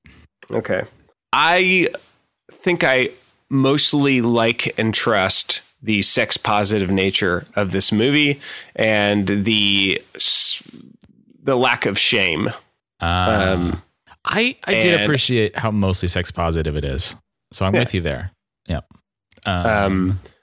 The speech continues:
Speaker 1: so I, I wasn't nec-, I didn't necessarily mind too much.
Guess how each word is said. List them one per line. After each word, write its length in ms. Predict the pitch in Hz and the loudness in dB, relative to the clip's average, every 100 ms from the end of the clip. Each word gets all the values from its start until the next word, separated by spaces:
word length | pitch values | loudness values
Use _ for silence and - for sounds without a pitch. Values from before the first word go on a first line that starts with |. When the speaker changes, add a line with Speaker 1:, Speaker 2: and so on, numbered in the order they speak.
| _ _ | _ _
Speaker 1:
so 140 | - 160 | 0 2
I, 240 | 151 170 | 4 2
I 160 | 123 180 | 2 2
wasn't 280 | 208 175 131 | 2 2 2
nec-, 220 | 127 - | 0 0
I 80 | - | 0
didn't 240 | 175 151 120 | 0 0 2
necessarily 520 | 123 - 120 110 98 | 2 2 2 2 0
mind 500 | 101 107 98 104 101 | 0 2 2 2 0
too 100 | 117 | 0
much. 420 | 110 131 - - | 0 0 0 -2